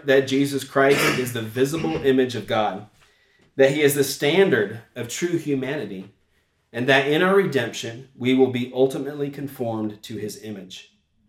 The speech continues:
We deny that Jesus Christ was less than truly human,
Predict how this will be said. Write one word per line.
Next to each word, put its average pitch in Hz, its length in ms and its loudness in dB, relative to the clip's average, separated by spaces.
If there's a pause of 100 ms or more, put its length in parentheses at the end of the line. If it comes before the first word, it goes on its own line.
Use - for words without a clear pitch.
(380)
We 120 120 0
deny 135 480 6
that 127 180 2
Jesus 120 320 -6
Christ 113 540 -2
was 98 180 -10
less 143 500 -4
than 101 180 -12
truly 95 320 -10
human, 92 320 -16